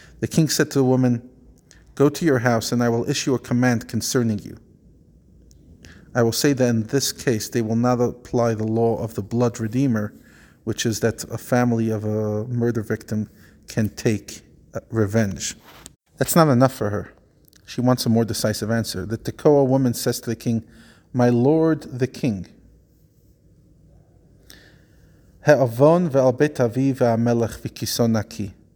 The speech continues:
The iniquity is on me and upon my father's house, and the king and his throne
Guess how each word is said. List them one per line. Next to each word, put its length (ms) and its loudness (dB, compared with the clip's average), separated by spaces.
The 180 2
iniquity 640 2
is 160 -2
on 180 2
me 220 2
and 100 0
upon 280 0
my 80 0
father's 420 -2
house, 320 -2
and 80 -2
the 40 -4
king 280 -2
and 120 2
his 120 -4
throne 480 -2